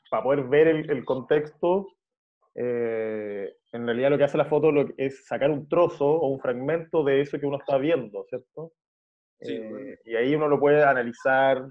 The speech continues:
Speaker 1: re-, revisar de-, de-, de-, desde otra perspectiva.
Speaker 2: Reinterpretar.
Speaker 1: Claro, y el fragmento quizás, claro, al principio era, era esta cosa más ortogonal, esta retícula cuadrada, pero después se fue incorporando también en, como en el,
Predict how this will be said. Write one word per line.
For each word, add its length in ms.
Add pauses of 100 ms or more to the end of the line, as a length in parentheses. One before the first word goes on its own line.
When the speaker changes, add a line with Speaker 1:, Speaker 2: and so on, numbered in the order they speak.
(440)
Speaker 1:
re-, 420
revisar 720 (440)
de-, 260
de-, 140
de-, 220
desde 240
otra 260
perspectiva. 540
Speaker 2:
Reinterpretar. 840 (420)
Speaker 1:
Claro, 240
y 80
el 140
fragmento 400
quizás, 520
claro, 220
al 80
principio 360
era, 140
era 180
esta 280
cosa 240
más 160
ortogonal, 680
esta 200
retícula 800
cuadrada, 540
pero 140
después 180
se 80
fue 100
incorporando 440
también 260
en, 120
como 200
en 80
el, 140